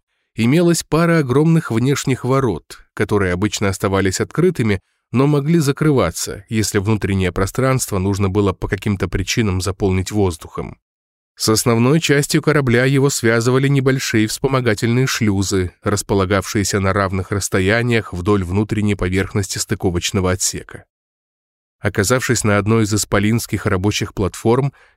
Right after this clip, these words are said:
члены встречающей группы в скафандрах разместили внутри отсека маяк, настроенный на мерцание с той же частотой, что и свет, который по-прежнему пульсировал на поверхности яйца. На мостике Юпитера пять вокруг экрана, транслировавшего видео из стыковочного отсека,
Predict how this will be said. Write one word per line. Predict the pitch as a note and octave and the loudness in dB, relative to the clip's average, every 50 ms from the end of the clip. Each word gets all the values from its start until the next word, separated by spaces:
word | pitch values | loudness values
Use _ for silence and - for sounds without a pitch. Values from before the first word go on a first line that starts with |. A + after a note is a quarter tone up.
| _ | _
члены | - - A#2+ A2+ B2 C#3+ D3 C#3+ | -6 -2 0 2 2 2 2 0
встречающей | - - - A#2+ A#2+ - - C3 C3 C#3 C3 - - B2 | 0 0 0 0 0 0 0 2 2 2 0 0 -2 -2
группы | G#2+ F#2+ G#2 A#2 B2+ C3+ - C#3 | -2 0 0 0 0 0 -2 -2
в | B2 | -2
скафандрах | - - - A2 G2 - - A2 A#2 B2+ B2 C3+ C#3 C3 - - - _ - | -2 -2 -2 -2 -2 0 0 0 0 0 0 -2 -2 -4 -4 -8 -16 _ -4
разместили | G2+ G#2 G#2 F#2+ G2+ A2 A2+ - - - C3+ C3+ C3+ | -2 -2 0 2 2 0 0 0 0 0 0 2 2
внутри | A2+ A2+ A2 G#2 - - B2 | 0 0 0 0 0 0 0
отсека | A#2+ A#2 - - - - B2 - - A2+ | 0 0 0 -2 -2 -2 -2 -2 0 0
маяк, | G#2 G#2+ G#2+ A2+ A#2+ B2+ G2 - - - - _ _ _ - | 0 2 2 2 0 0 -2 -4 -6 -16 -20 _ _ _ -4
настроенный | A2 G2+ - - - G#2 G#2 G#2 G#2 G2+ G2 | -2 -2 0 2 2 4 4 4 4 4 2
на | F#2+ F#2 | 2 2
мерцание | F#2+ G2 G2 G2+ - - A2+ G2+ G2 G2 F#2+ F#2+ | 2 2 0 0 0 0 0 2 2 0 0 -2
с | - - | -2 0
той | - A#2 G#2+ G2 | 0 0 2 2
же | - G2 | 0 -2
частотой, | - - G#2 - - A2 F#2 - - C3+ D3 C3 | -4 -4 -6 -4 -2 -4 -2 0 2 2 2 2
что | - - - G#2+ | 0 -2 -2 -2
и | F2+ F2+ | -2 -2
свет, | - - - A2 G#2+ B2 - - - - - | -2 -2 0 0 0 0 0 -2 -8 -8 -4
который | - G#2+ - A#2 A2 G2+ | -4 -2 -2 -2 -2 -2
по-прежнему | - G2+ F#2 - - G#2 A2+ A#2 - B2+ A#2+ A#2 A2+ | -2 -2 -4 -2 0 2 2 2 2 2 0 0 0
пульсировал | G2+ - A#2 G2+ F#2+ - - - G#2 G2 G2+ G2+ G#2 G#2 | 0 0 0 -2 0 -2 -4 -4 -2 0 0 2 2 2
на | G#2+ G#2+ G2+ | 0 0 0
поверхности | - G#2+ G2 F#2 F2 - - - F#2 - - - | -2 -2 -2 -2 -4 -4 -4 -4 -4 -4 -4 -4
яйца. | G2 F#2 F2+ F#2 - - - - - - - _ _ _ _ _ _ _ _ _ _ _ _ _ _ _ _ _ _ _ _ _ _ _ _ - | -4 -2 -2 -2 -4 -4 -6 -6 -8 -12 -18 _ _ _ _ _ _ _ _ _ _ _ _ _ _ _ _ _ _ _ _ _ _ _ _ -4
На | - G2+ A2+ | -2 0 2
мостике | A#2 C3 F3 F#3+ - - F#3+ F3+ - E3+ | 4 4 2 2 2 0 -2 -2 0 2
Юпитера | D3+ D3 D#3+ - F#3+ F#3 - - D3+ D3 | 2 2 2 2 0 0 0 0 0 0
пять | C3+ - - C#3 D3+ E3 - - | 0 0 0 0 0 0 0 0
вокруг | C3 A#2 A#2+ - - D#3+ D#3+ - D3 | 0 0 0 0 0 0 0 0 -2
экрана, | C3 - A#2+ G#2+ A2 B2 C#3 C#3 C#3+ | -2 -2 0 0 2 2 2 0 -2
транслировавшего | C3+ - - B2 B2 A#2+ - - A2+ A#2 A2+ A2 G#2 G2+ G2 - - A#2+ A2 G#2 | -2 -2 -2 -2 0 0 -2 0 0 2 2 4 2 2 0 -2 0 0 2 0
видео | F#2+ F2 A2 A2+ G2 G2+ G2+ F#2+ | 0 0 -2 -2 0 0 0 0
из | - - A2+ G2+ | 0 -2 -4 -6
стыковочного | - - - - G#2 - A2+ G2+ G2 F#2+ - - A2 G2 F#2 E2+ | -6 -4 -4 -4 -2 0 0 0 0 0 -2 -2 -4 -2 -2 -2
отсека, | E2+ - - - A2 A#2 - D#3 D3+ | -4 -4 -2 -2 -2 -2 0 -2 -4